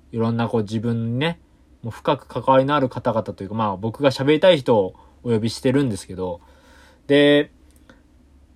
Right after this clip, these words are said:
二千年、二十一年の目標は、こう、二千二十年にこう、呼ぶ呼ぶ詐欺してた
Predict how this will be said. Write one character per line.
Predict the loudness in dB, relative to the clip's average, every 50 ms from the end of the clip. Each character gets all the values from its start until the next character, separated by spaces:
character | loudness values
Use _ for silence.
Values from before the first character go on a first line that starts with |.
| _ _
二 | -8 -8 -4 -2
千 | -2 -2 0 0
年、 | 2 0 0 0 -4 -6
二 | -4 -4 -2 -2
十 | 0 0 0 0
一 | 0 -2 -4 -4
年 | -2 -2
の | -2 -2
目 | -4 -4 -6 -6
標 | -4 0 2 4 4
は、 | 4 2
こ | 0 -2
う、 | -2
二 | -2 -2 -4
千 | -2 -2 -2
二 | -2 -2 -2
十 | -2 -2
年 | -2 -2 -2
に | -2 -4
こ | -2 0
う、 | 2
呼 | 4 4 4
ぶ | 4 4
呼 | 2 2 2
ぶ | 0 0
詐 | 0 0 0
欺 | 0 -2 -4
し | -4 -4
て | -4 -2 0
た | 0 0 0 0 -4 -8